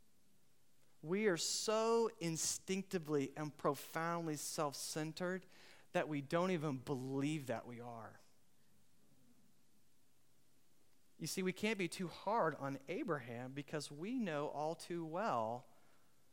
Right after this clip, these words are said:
that our hearts are incurvatus in se. I know that about my heart. If we're honest, we're also afraid that people will kill us if we bring the gospel to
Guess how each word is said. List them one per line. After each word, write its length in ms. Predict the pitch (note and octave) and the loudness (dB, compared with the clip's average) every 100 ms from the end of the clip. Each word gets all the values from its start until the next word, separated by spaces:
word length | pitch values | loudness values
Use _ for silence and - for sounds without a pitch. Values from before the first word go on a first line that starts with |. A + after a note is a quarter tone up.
| - | 0
that 200 | C#3+ D3+ - | 4 4 4
our 200 | F#3 C4 | 2 2
hearts 420 | - B2+ A#2+ - | 2 2 2 0
are 220 | B2 A#2+ - | 0 0 -4
incurvatus 840 | C#3+ C#3 D#3+ C#3 C#3 - C3+ - - | -6 -4 -6 -4 -6 -6 -6 -6 -8
in 180 | C3+ A#2 | -10 -10
se. 340 | - G#2 G#2 - - - - - - - - - - - - - - - - - | -8 -8 -8 -16 -20 -20 -20 -20 -20 -20 -20 -20 -20 -20 -20 -20 -20 -20 -20 -10
I 80 | C3+ | -4
know 140 | D#3 | 0
that 160 | F3 E3+ | 4 4
about 220 | D#3+ E3+ | 4 2
my 180 | D#3 A3 | 0 -4
heart. 400 | D3 A#2+ C#3 - - - - - - - - - - - - - - - - - - - - | -4 -4 -4 -8 -14 -20 -20 -20 -20 -20 -20 -20 -20 -20 -20 -20 -20 -20 -20 -20 -20 -20 -6
If 180 | D#3 D3+ | -4 2
we're 120 | E3+ | 4
honest, 580 | D#3 C4 D#3 D3 - - - - - - - - | 6 4 2 0 -6 -10 -18 -20 -20 -20 -16 0
we're 160 | E3 | 2
also 520 | D3 F3+ G#3+ - F#3+ | 4 6 4 6 6
afraid 380 | D#3+ - D#3 D3+ | 6 2 0 2
that 200 | D3 D3+ D3+ - - | 2 0 -2 -16 -20
people 320 | - C#3+ D3 D3 | -8 -6 -4 -2
will 120 | D3 | -4
kill 280 | - D#3+ B2+ | -2 -2 -2
us 400 | A#2+ - - - - - - - - - | -4 -6 -8 -10 -20 -20 -20 -20 -20 -14
if 100 | B2 | -6
we 80 | C#3 | -4
bring 200 | D3+ C#3+ | -2 -2
the 80 | |
gospel 440 | C#3 C#3 C#3 - C#3 | 0 2 2 0 -4
to 260 | C3+ C3 | -2 -4